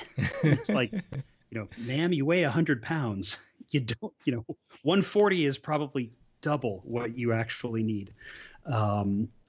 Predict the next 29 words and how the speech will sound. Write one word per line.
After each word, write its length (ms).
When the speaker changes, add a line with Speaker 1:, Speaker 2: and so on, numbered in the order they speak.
Speaker 1:
and, 200
and 160
so, 480
you 120
know, 60
it's 120
been 140
a 40
great 280
learning 300
experience 520
for 220
us 400
to, 160
uh, 500
you 120
know, 160
I, 180
I 40
think 260
understand 1040
w-, 160
what 180
people 260
think 280
is 140
fast. 540
And 200
then 400